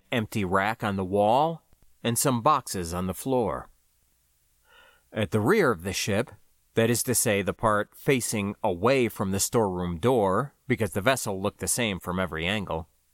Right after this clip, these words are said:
I came across a large maintenance kit upon the deck. It was wide open.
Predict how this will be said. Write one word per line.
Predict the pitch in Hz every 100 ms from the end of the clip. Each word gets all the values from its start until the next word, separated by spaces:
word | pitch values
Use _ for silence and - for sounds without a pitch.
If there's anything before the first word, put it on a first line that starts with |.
| _ _ - - -
I | - 107
came | 156 175
across | 156 - 120 -
a | 95
large | 90 104 123 139 143 123
maintenance | 104 107 139 - 104 85 -
kit | - 113 101 -
upon | - 113 107
the | 101
deck. | 135 98 - - _ _ _ _ _ _ _
It | 110 82
was | 92
wide | 85 107 110 120
open. | 139 - 69 62